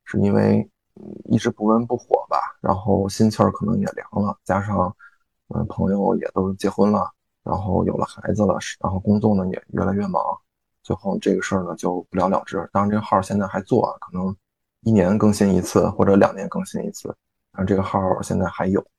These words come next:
等于最后，啊，因为是没坚持下来吧，可能也是因为自己的能力有限，呃，错过了那个微信公众号最火，然后能够变现的那个时期。然后最后现在觉得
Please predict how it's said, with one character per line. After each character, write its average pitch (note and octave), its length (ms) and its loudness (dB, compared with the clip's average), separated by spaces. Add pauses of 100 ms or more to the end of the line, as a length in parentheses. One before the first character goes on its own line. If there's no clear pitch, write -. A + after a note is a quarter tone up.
(400)
等 - 160 -10
于 F2+ 120 0
最 A2+ 140 4
后， G#2+ 280 4 (800)
啊， A2 400 8
因 C3 120 8
为 C#3 80 6
是 C3+ 100 4
没 A#2+ 160 10
坚 C3+ 160 8
持 C3+ 100 6
下 B2 180 8
来 G2+ 240 4
吧， - 240 4 (120)
可 - 160 -6
能 A2+ 100 4
也 A2+ 120 2
是 G#2+ 100 -2
因 G#2+ 160 4
为 G#2+ 80 4
自 A2 160 2
己 - 140 0
的 - 100 -2
能 F#2+ 200 2
力 G#2 60 6
有 G#2 120 2
限， - 260 -6 (340)
呃， F#2+ 120 -2
错 - 240 4
过 G#2+ 140 6
了 - 100 4
那 - 140 0
个 - 280 0 (340)
微 G#2+ 80 2
信 G#2 180 0
公 G2+ 120 4
众 G2+ 100 4
号 G#2 240 2
最 - 160 4
火， - 380 0 (340)
然 F#2+ 140 -8
后 G2 120 -8
能 F#2+ 120 2
够 G2+ 100 4
变 G#2+ 200 4
现 G2+ 180 0
的 F#2+ 80 0
那 F#2+ 140 0
个 F#2+ 80 -2
时 - 200 -4
期。 F2 320 -8 (280)
然 G2 100 -4
后 G2+ 80 0
最 A2+ 100 2
后 A2+ 120 -2
现 B2 160 -2
在 A#2 100 0
觉 G2 160 0
得 G#2 200 2